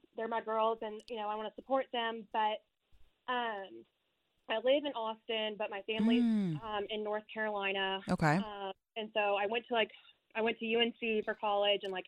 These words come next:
Speaker 1: I live thirty minutes away from there, and all my friends are in my college town.
Speaker 2: Yeah.
Speaker 1: So it's like I'm balancing, like, friendship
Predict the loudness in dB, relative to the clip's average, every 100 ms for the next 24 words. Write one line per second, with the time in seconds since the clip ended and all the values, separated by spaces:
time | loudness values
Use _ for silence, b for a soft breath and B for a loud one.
0 | -4 -2 -2 -2 -2 -2 0 -2 -2 -2
1 | -2 -2 -2 -2 -2 -4 -8 b b b
2 | b 6 8 8 6 4 2 2 2 -2
3 | -6 -10 -10 -10 -10 -8 -6 4 8 10
4 | 10 8 6 4 2 0 -4 -2 -2 0
5 | -2 -4 0 -2 0 -4 -4 -2 0 0
6 | 0 2 2